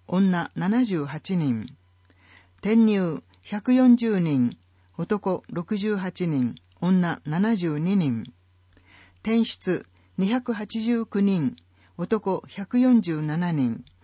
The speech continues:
女、百四十二人。福島県の推計人口より掲載。増減数は前月比。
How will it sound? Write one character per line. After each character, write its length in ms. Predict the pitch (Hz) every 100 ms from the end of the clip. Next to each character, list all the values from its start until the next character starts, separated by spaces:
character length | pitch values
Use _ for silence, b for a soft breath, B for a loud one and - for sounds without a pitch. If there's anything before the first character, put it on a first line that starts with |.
| b
女、 380 | 180 185 175 -
百 300 | - 190 -
四 220 | 226 208
十 240 | 160 143 139
二 160 | 165
人。 360 | 208 165 120 - _ _ _ _ _ _ _ _ _ _ _ _ _ _ -
福 100 | 247
島 300 | 254 233 226
県 240 | 175 147
の 100 | 135
推 320 | - 208 247
計 220 | 240 233
人 240 | 202 220 214
口 220 | 180 165
よ 140 | 160
り 180 | 135 131 -
掲 220 | 156 165
載。 420 | - 151 127 - _ b b b b
増 240 | - 196 233
減 220 | 240 240
数 180 | - 165
は 320 | 139 131 - 135
前 140 | 165 175
月 280 | 170 - 151
比。 260 | 131 123